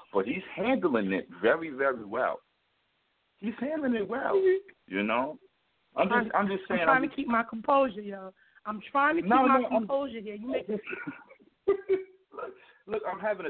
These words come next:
Speaker 1: serious
Speaker 2: Trying.
Speaker 1: conversation with you, Nina.
Speaker 2: I
Speaker 1: I'm having
Speaker 2: see
Speaker 1: a
Speaker 2: you
Speaker 1: serious
Speaker 2: trying to.
Speaker 1: conversation with you. I'm trying to be very, I'm trying to be very serious 'cause, you know, I'm in a more mature point in my life. I just turned thirty-six. I got, like,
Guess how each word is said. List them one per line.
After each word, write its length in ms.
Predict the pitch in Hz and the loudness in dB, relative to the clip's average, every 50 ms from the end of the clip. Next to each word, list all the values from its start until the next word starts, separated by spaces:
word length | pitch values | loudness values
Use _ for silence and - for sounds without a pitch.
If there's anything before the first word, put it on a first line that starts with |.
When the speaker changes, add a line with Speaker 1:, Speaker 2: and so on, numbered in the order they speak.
| - - - | -8 -6 -6
Speaker 1:
serious 280 | 165 160 147 135 127 | -4 -4 -2 -2 -2
Speaker 2:
Trying. 220 | 127 127 254 262 - | 0 0 0 0 0
Speaker 1:
conversation 580 | 107 98 90 87 85 - 101 92 - - 82 | -2 -4 -8 -8 -8 -8 -8 -8 -8 -14 -16
with 120 | 78 76 _ _ | -16 -18 _ _
you, 80 | 85 80 82 | -20 -20 -20
Nina. 260 | 82 82 80 80 80 - _ _ _ _ _ _ _ - | -18 -16 -16 -16 -18 -18 _ _ _ _ _ _ _ 0
Speaker 2:
I 100 | 247 240 | 0 0
Speaker 1:
I'm 100 | 269 240 | 0 0
having 200 | 269 311 - 392 | 0 2 2 2
Speaker 2:
see 40 | 427 | 2
Speaker 1:
a 40 | 427 | 2
Speaker 2:
you 100 | 392 349 | -2 0
Speaker 1:
serious 180 | - - - - | 0 -2 -2 0
Speaker 2:
trying 240 | - 392 370 339 302 | 0 0 0 0 -2
to. 60 | - | -4
Speaker 1:
conversation 500 | - - 214 180 185 185 - 202 196 - _ - | -6 -8 -8 -10 -12 -14 -12 -12 -12 -12 _ -16
with 180 | - - - - _ _ | -16 -16 -16 -18 _ _
you. 280 | 80 78 - 127 - - | -20 -20 -20 -20 -14 -6
I'm 120 | - 123 139 | -4 -4 -2
trying 200 | - 202 214 226 208 | 2 2 2 4 2
to 40 | |
be 160 | 185 170 190 156 | 0 -2 -4 -4
very, 420 | 143 165 170 170 160 160 156 156 - - - - - - | 0 2 2 2 2 -2 -8 -10 -12 -16 -20 -20 -10 -10
I'm 80 | 170 - | -10 -8
trying 140 | - 269 285 | -4 -4 -2
to 60 | 247 | -2
be 120 | 202 220 190 | -2 -4 -4
very 280 | 165 190 190 165 165 - - | -2 0 0 -2 -2 -8 -6
serious 260 | - 175 170 147 139 | -4 -2 -2 -2 -4
'cause, 160 | - 151 135 127 - - - _ | -4 -8 -8 -8 -10 -20 -20 _
you 120 | - 143 156 | -8 -2 0
know, 80 | 160 | 0
I'm 140 | 160 156 160 | 0 2 0
in 60 | 156 | -2
a 40 | 147 | 0
more 240 | 139 139 151 160 156 | 0 2 2 2 2
mature 360 | 147 139 - - - 156 151 131 - | 0 -2 -6 -4 -4 -4 -4 -4 -4
point 180 | - 160 156 147 | -4 -4 -2 -2
in 60 | 139 139 | -2 0
my 160 | 139 139 139 | 2 2 2
life. 340 | 135 131 131 135 139 135 135 - _ _ - - _ _ - | 4 4 4 4 4 2 -2 -6 _ _ -20 -20 _ _ -8
I 100 | - - | -6 -6
just 280 | - 113 139 147 - - | -6 -6 -8 -12 -12 -6
turned 240 | - 151 139 135 131 131 | -2 0 0 0 2 2
thirty-six. 580 | 131 131 127 123 117 - - - 127 127 127 - | 2 2 2 2 -4 -8 -4 -4 -4 -2 -2 -2
I 100 | 123 117 | -2 2
got, 180 | 113 117 113 110 | 4 2 4 4
like, 200 | 107 101 98 | 2 2 0